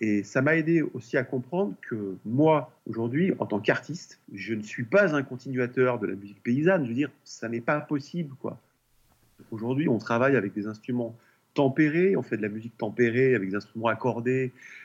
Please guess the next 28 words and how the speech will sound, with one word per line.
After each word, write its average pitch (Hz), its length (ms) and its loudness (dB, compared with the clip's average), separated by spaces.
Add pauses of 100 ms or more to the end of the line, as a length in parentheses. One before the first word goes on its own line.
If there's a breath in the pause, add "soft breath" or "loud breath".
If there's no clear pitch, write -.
(160 loud breath)
à 92 80 -6
quatre 110 220 -6
cent 123 100 -4
quarante 120 460 2
ou - 40 -12
quatre 92 160 -10
cent 101 120 -12
quarante-deux, 139 760 4 (420 loud breath)
avec, 113 420 -4
euh, 107 100 -2
des, 98 240 -2
des, 92 300 0
des 95 240 -2
instruments 113 360 2
qui 113 200 -4
peuvent 120 260 6
jouer 101 240 2
ensemble, 180 640 4 (460 loud breath)
tout 165 100 -2
l'attirail 135 560 2
de 110 80 -2
l'écriture 104 440 -6
occidentale, 120 800 2
de 107 60 -2
l'arrangement, 120 760 -2
de 117 80 0
l'écriture, 104 760 -4
euh, - 540 -8